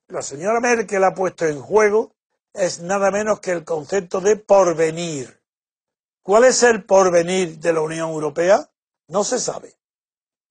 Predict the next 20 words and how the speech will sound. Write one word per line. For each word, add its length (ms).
¿Acaso 500
la 140
señora 360
Merkel 440
se 120
ha 100
apoyado 460
en 120
algo 340
firme 640
para 180
defender 500
el 180
porvenir 800
de 200
la 80
Unión 220
Europea? 600
En 180
nada. 380